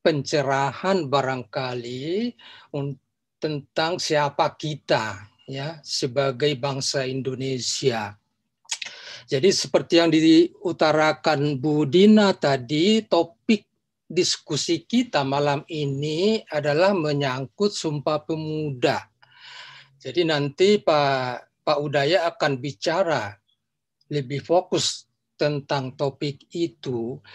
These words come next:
Sementara saya tidak bicara secara langsung mengenai Sumpah Pemuda, tapi saya akan bicara tentang akar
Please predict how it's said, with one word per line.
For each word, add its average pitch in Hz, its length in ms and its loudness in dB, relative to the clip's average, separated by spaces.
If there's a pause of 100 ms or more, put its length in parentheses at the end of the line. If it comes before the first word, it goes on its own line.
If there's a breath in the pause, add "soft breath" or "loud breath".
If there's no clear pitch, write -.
(200 loud breath)
Sementara 180 640 2
saya 226 400 4
tidak 175 480 0
bicara 170 400 -2
secara 175 480 0
langsung 165 800 -2 (320)
mengenai 147 400 0
Sumpah 143 480 -4
Pemuda, 139 800 -6 (560 loud breath)
tapi 180 480 -2
saya 196 320 2
akan 196 320 0
bicara 175 480 2 (160)
tentang 190 800 -2 (480)
akar - 800 0